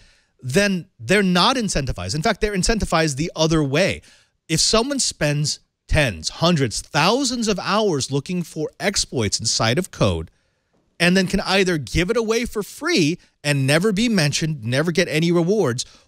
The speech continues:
or get reimbursed for those tens, hundreds, thousands of hours via the black hat side, then,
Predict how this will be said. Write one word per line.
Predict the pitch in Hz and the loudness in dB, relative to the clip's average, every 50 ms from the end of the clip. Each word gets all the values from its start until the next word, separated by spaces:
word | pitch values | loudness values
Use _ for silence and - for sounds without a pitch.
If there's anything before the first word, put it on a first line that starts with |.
| _ _ _ | _ _ _
or | - 254 294 330 240 165 131 127 131 - _ _ _ 127 | 0 2 2 4 2 2 0 -2 -6 -8 _ _ _ 0
get | 151 196 185 156 143 | 0 0 0 0 -2
reimbursed | 156 202 220 208 170 135 160 196 202 - - | 0 0 2 2 2 2 2 2 2 0 -2
for | - 170 | -2 0
those | 156 165 160 - | 0 0 0 0
tens, | - - 131 131 143 - | 0 0 0 0 -2 -4
hundreds, | - - 143 143 135 143 139 - - | -4 -4 -4 -2 -2 -2 -2 -4 -6
thousands | - - - 139 143 151 160 147 175 156 143 - 147 | -6 -2 0 2 2 4 2 2 0 0 0 0 0
of | 123 113 - | -2 -2 -2
hours | 131 175 233 254 208 156 139 139 139 - - - - - _ _ _ | 0 0 2 2 2 2 2 0 0 -2 -6 -10 -18 -20 _ _ _
via | 135 131 123 170 170 160 160 156 151 147 139 | -8 -2 2 4 6 6 6 4 2 0 0
the | 117 135 135 131 120 | 0 0 0 0 0
black | 110 139 151 175 220 220 - | 0 0 0 0 0 -2 -4
hat | - 123 110 104 95 | -6 -6 -6 -6 -6
side, | - - 101 92 92 101 123 147 - | -6 -6 -6 -6 -6 -6 -8 -6 -2
then, | 185 185 185 185 185 185 185 165 | 0 0 0 0 0 0 -2 -4